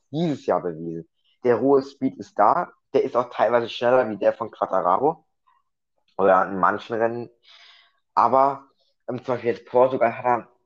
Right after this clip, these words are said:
er hat so viele Punkte weggeworfen. Er könnte so weit vorne sein. Ich würd sagen, der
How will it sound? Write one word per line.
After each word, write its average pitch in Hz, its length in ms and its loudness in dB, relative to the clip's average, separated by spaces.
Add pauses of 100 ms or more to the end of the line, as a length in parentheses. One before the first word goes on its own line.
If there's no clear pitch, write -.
(440)
er - 100 -6
hat 156 100 -4
so 202 100 0
viele 196 260 0
Punkte 208 560 0
weggeworfen. 104 560 -2
Er 113 80 -6
könnte 180 480 -4
so 175 320 2
weit 151 240 6
vorne 160 300 0
sein. 92 160 -2 (280)
Ich - 160 -14
würd 135 160 -6
sagen, 123 200 0
der 117 140 2